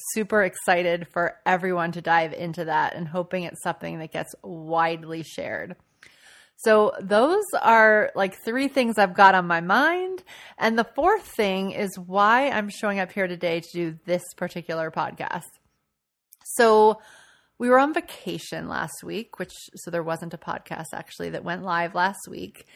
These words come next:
And it was the fourth of July as I'm, this is going live. Last week was the fourth of July. And it just got me thinking a lot about freedom and the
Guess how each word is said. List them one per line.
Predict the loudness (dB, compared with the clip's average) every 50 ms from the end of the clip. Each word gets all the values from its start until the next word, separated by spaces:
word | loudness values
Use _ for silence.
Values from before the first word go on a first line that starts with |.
| _ -20 -20 -20 -20 _
And | -4 -4
it | -2 -2
was | -2 -4
the | -6 -8
fourth | -2 0 0 0 0 -2
of | -8 -10
July | -6 -6 -4 -2 -2 0 0 0 0 0 -2 -4 -6 -10 _ _
as | -10 -10 -10 -10 -14 -16 -10
I'm, | -8 -6 -6 -6 -6 -8 -12 -14 -10
this | -10 -10 -10
is | -10 -14 -8
going | -6 -6 -4 -4 -4
live. | -2 0 0 0 0 -2 -4 -6 -12 _ _ _ -20
Last | -8 0 0 0 0 0 -4 -6
week | -8 -8 -4 -6
was | -6 -6
the | -6 -8
fourth | -6 -4 -6 -4 -4
of | -8 -4
July. | -2 -2 0 0 0 -2 -2 -4 -6 -8 -18 -20 -20 -20 -20 -20 -20 _ _
And | 0 2 4 4 4 4 2 2 0 _ _ _ _ _ _
it | 4 4 4 4 0
just | 0 0 0 -2 0 6
got | 6 6 6 6
me | -2 -6 -6
thinking | -6 -10 _ -6 -4 -4 -4 -4 -4 -4 -2 -2 -4 -6 -4
a | -4 -4
lot | -2 -2 0 2 4 4 4 2 0 -2
about | 0 2 0 0 0 -8 -12 -16 -16 -14 -8
freedom | -6 -4 -4 -2 0 0 0 0 -2 -4 -10 -14 -14 _ _ _ _ _ -20 _ _ _ _ _ _ _ _ _ _ _ _ _ _ _ _ _ _ _ _ _ _
and | -2 0 0 2 2 0
the | 0